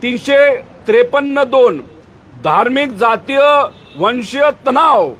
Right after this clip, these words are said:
अरे काय राव, भाजप कशासाठी फेमस आहे? जाती धर्मामध्ये वाद लावण्यासाठी. आणि हे कलम काय? तर धार्मिक जातीत वाद मी लावला, म्हणजे हे हास्यास्पद आहे.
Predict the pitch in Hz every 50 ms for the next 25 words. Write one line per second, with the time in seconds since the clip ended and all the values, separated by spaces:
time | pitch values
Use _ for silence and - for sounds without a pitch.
0 | - - _ - - _ - - 135 147 151 - - 131 139 147 156 165 175 170
1 | 170 175 165 160 151 143 - - - - - - - - - - 135 131 156 175
2 | 196 185 226 220 240 220 214 226 165 233 226 233 240 233 240 185 196 226 226 226
3 | 240 220 165 233 240 240 240 - - - - - - - - - - 135 123 180
4 | 190 208 - - 247 247 254 254 247 - - - - - - - - 156 190 202
5 | 226 226 233 233 240 240 233 247 226 190 214 220 220 208 196 185 185 180 180 170
6 | 147 156 143 110 107 95 92 - - - - - - - - - - - 170 202
7 | 240 214 226 254 247 - 233 226 254 277 262 196 254 254 247 247 254 254 254 240
8 | 233 - - - - - - - - 226 240 175 214 190 190 208 220 240 262 269
9 | 214 208 240 226 220 226 269 262 214 214 208 220 254 254 220 214 175 165 190 262
10 | 311 311 302 302 294 277 254 220 156 113 - - - - - - - - - -
11 | - - - - - - - - 160 180 226 240 247 262 220 190 196 190 - -
12 | 254 277 247 - - 262 285 269 262 233 202 185 160 147 143 156 180